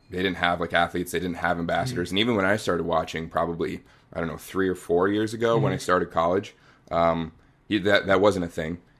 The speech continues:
Speaker 1: And I know fairly recently, just kinda, like, keeping up with them on Instagram and stuff, that they, they've rolled out maybe two or three waves of trying to get people on board and, and help grow the brand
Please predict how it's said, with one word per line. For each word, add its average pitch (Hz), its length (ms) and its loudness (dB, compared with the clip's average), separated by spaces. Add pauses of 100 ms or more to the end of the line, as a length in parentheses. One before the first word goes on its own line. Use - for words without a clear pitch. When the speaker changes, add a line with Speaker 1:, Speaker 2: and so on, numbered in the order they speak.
Speaker 1:
And 95 100 0
I 95 60 6
know 110 160 4
fairly 110 320 4
recently, 98 420 0
just 87 160 -8
kinda, 95 160 0
like, 87 140 -2
keeping 92 240 -4
up 85 100 -4
with 90 80 0
them 85 120 -2
on 82 100 -6
Instagram 85 480 -2
and 85 100 -4
stuff, - 260 -2
that - 120 -6
they, 85 240 0 (320)
they've 95 340 0
rolled 98 320 6
out 92 180 4
maybe 90 220 -2
two 95 200 -6
or 92 100 2
three 92 220 -2
waves 87 320 0
of 85 80 -8
trying 87 200 -2
to 85 60 -4
get 82 180 -6
people 87 240 -4
on 85 140 -4
board 87 300 0
and, 82 140 -6
and 85 120 -10
help 87 320 -4
grow 92 180 4
the 87 100 -2
brand 87 420 -2